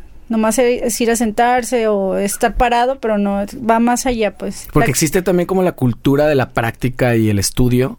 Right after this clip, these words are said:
Speaker 2: pero no de la prevención, justo era lo que me decías.
Speaker 1: La prevención es importante porque, pues, ahí se le enseña a la banda cómo detectar cosas <coughs> o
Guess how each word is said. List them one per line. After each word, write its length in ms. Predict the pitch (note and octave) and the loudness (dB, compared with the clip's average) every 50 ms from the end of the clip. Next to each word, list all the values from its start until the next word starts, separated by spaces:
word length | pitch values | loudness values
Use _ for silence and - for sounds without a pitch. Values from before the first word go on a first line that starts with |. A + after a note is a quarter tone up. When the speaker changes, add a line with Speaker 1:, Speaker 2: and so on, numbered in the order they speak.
| - - - | -18 -6 -2
Speaker 2:
pero 240 | - A#2+ A2+ A#2 A2+ | 0 2 2 2 2
no 320 | A#2 A#2+ B2 B2+ C#3 C#3 | 2 2 2 2 2 2
de 80 | D3 D#3+ | 0 0
la 160 | E3+ D#3+ - | 0 -2 -2
prevención, 640 | - C3 A#2+ G#2+ G2+ G2+ F#2+ F#2+ - - E3 C#3 B2 | 0 -2 0 0 -2 -2 -4 -4 -4 -2 -2 -4 -4
justo 300 | - - - - - B2 | -2 -4 -2 -2 0 0
era 80 | B2 A#2+ | 0 0
lo 80 | A2+ A2 | -2 -2
que 100 | - A#2 | -2 -2
me 120 | G#2+ F#2 | -2 -2
decías. 460 | - - - - - - - - - | -2 -4 -4 -4 -4 -4 -4 -4 -2
Speaker 1:
La 100 | - A#3+ | -2 -2
prevención 500 | - B3 B3 B3 A#3+ A#3+ A#3 - B3+ B3+ | 0 2 2 2 2 0 0 0 0 0
es 360 | C4 C#4+ D4 C#4+ - - - - | 0 0 -2 -2 -4 -8 -6 -2
importante 720 | E4+ C#4 C4 - B3+ A#3 G3+ - B3+ B3 B3+ B3 - D#4 E4 | 0 0 0 2 0 -2 0 0 0 0 0 0 0 -2 -2
porque, 500 | D4+ - - G3+ - - - G#3+ G3+ G3 | -2 -4 -6 -6 -6 -6 -4 -2 -2 -2
pues, 200 | F#3+ - A3 G3+ A#3 | -2 -4 -2 0 0
ahí 120 | A3 A3+ | 0 2
se 100 | A#3 D4 | 2 0
le 80 | D4 C#4 | 0 0
enseña 360 | B3+ A#3 B3+ B3+ B3 C4 C#4 | 0 0 0 0 0 0 0
a 20 | |
la 120 | C#4 C4 A3+ | 2 2 2
banda 420 | A3+ A3 A3+ A#3 A#3+ C4+ C#4 C#4 C4 | 2 0 0 0 0 2 2 0 0
cómo 220 | - A#3+ A#3+ B3 | -2 -2 0 0
detectar 560 | C4 C4+ B3+ A3+ G3 - - A#3+ A#3 A#3+ B3 - | 0 -2 -2 -4 -6 -4 -2 -2 -2 -2 -2 0
cosas 720 | - B3 B3+ C4 - C4+ - - C4+ B3+ B3+ B3 - - - | 0 2 2 2 2 0 0 0 0 2 2 0 0 -2 -2
<coughs> 20 | |
o 240 | A3+ G#3 G3+ G3 | -4 -4 -4 -6